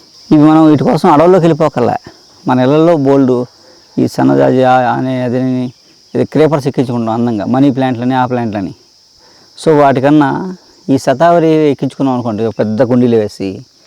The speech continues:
ఈ తేగల కింద వస్తాయి, పైన ఇది అందానికి అందంగా ఉంటుంది, చాలా బాగుంటుంది, దీని గాలి మంచిది. ఓకే, ఈ తేగలు, ఓ పది తేగలు తీసుకుని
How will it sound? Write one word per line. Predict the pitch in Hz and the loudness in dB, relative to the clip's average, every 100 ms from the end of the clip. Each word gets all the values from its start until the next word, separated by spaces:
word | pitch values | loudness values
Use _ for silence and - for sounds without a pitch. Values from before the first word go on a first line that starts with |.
| _ _ _ - | _ _ _ -8
ఈ | 123 | -2
తేగల | 135 127 127 | 2 2 2
కింద | 123 120 | -2 -4
వస్తాయి, | 117 - 175 - _ | -6 -8 -14 -14 _
పైన | 117 127 | -6 -4
ఇది | 127 | -2
అందానికి | 117 120 127 113 | -2 -2 -2 -2
అందంగా | 110 120 120 | -2 -2 -2
ఉంటుంది, | 117 113 147 - _ - _ _ - | -4 -6 -10 -12 _ -20 _ _ -4
చాలా | 120 110 | -2 -2
బాగుంటుంది, | 98 - - - 165 | -4 -10 -20 -16 -2
దీని | 135 120 | 0 0
గాలి | 117 113 | 0 -2
మంచిది. | 101 - - - _ _ _ _ _ _ _ - _ _ _ _ - 135 | -6 -8 -14 -16 _ _ _ _ _ _ _ -20 _ _ _ _ -6 -4
ఓకే, | 127 147 107 - _ _ _ _ _ _ _ _ _ _ - | 0 0 -2 -8 _ _ _ _ _ _ _ _ _ _ 0
ఈ | 143 | 0
తేగలు, | 127 139 147 156 113 - - _ _ _ _ _ _ _ _ _ - | 2 2 4 4 2 -4 -20 _ _ _ _ _ _ _ _ _ -6
ఓ | |
పది | 131 131 | -2 -2
తేగలు | 113 135 156 | 0 2 4
తీసుకుని | 131 117 - 107 110 | 2 -2 -6 -6 -8